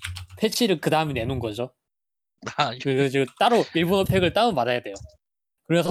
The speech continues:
Speaker 1: 또 한참이 지나고 나서 더빙을 디엘씨로 팔았다고 하더라고요.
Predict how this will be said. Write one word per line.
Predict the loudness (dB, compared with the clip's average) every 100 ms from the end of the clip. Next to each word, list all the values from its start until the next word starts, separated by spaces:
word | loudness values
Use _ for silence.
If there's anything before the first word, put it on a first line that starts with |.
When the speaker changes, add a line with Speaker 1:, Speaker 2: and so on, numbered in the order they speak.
| 2
Speaker 1:
또 | 2
한참이 | 2 2 2 2
지나고 | 0 -2 0
나서 | 0 2 0 -2 _ _ _ _ -20 -14 -8 0
더빙을 | 2 2 2 0
디엘씨로 | 0 0 2 0 0 -2 -4 _ _ _ _ _ -4
팔았다고 | -2 0 2 2
하더라고요. | 2 -2 -2 -8